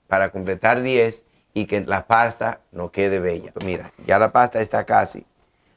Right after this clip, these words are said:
pero todavía no le falta un poquito. En tres minutitos más ya va a estar perfecta.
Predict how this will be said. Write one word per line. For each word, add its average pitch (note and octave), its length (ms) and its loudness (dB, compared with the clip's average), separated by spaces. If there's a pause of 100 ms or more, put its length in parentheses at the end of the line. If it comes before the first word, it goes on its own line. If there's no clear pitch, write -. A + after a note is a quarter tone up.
pero F#2+ 200 4
todavía G2+ 640 2 (320)
no G2 560 -2
le F2 160 -8
falta G2 340 0
un G#2+ 120 -6
poquito. F2+ 500 -12 (800)
En F#2 120 -4
tres A2 220 0
minutitos C3+ 560 2
más C3+ 320 2 (480)
ya G#2+ 160 4
va G#2 80 6
a G#2+ 40 4
estar A2+ 280 4
perfecta. G2+ 640 0